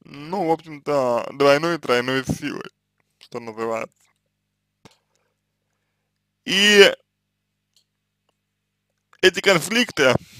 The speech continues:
которые в какой-то степени связаны с тем, что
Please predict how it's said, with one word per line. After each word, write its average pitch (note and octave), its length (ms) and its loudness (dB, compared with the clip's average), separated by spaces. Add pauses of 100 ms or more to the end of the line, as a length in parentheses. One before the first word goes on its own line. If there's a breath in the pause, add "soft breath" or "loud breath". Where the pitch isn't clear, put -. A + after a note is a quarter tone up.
(140)
которые D3+ 680 4 (1800)
в - 120 -20
какой-то D3+ 460 -4
степени B2 600 -8 (180)
связаны B2 680 0
с - 100 -20
тем, B2+ 280 -10
что B2 520 -4